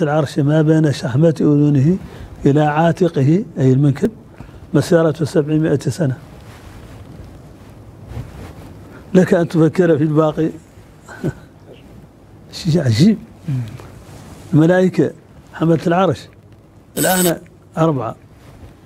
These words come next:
كما في الحديث: "ويحمل عرش ربك فوقهم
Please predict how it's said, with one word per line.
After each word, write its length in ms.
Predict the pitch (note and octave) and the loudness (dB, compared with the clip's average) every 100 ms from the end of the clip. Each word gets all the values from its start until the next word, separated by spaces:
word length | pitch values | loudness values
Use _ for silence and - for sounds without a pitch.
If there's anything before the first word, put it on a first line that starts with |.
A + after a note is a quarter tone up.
| - - - - - | -20 -20 -20 -20 -8
كما 280 | D3 D3 C3+ | -2 0 0
في 60 | C3 | 0
الحديث: 380 | - C#3 A#2+ | -2 0 2
"ويحمل 500 | C#3 C#3 C3 G3 F#3 | 2 2 2 2 2
عرش 320 | D3 G3 E3+ F#3 | 2 0 0 2
ربك 440 | F3 D#3 D#3 D#3+ | 0 0 -2 0
فوقهم 520 | C#3 D#3+ D#3+ D#3+ B2 | 2 0 2 0 0